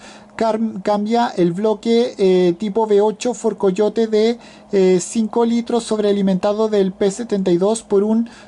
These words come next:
motor tipo V doce, eh, de seis coma dos litros que tiene como potencia novecientos caballos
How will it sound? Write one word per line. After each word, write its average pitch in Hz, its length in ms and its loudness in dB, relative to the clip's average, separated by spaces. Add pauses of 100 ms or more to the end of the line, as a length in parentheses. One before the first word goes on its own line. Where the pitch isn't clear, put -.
(140)
motor 190 380 0
tipo 220 340 -4
V 202 160 2
doce, 214 580 -2 (320)
eh, 170 640 4 (300)
de 175 300 2
seis 226 180 -4
coma 208 280 -2
dos 208 140 0
litros 226 360 -2
que 220 200 0
tiene 208 320 -2
como 208 220 -2
potencia 196 720 0 (300)
novecientos 196 560 0
caballos 233 680 -2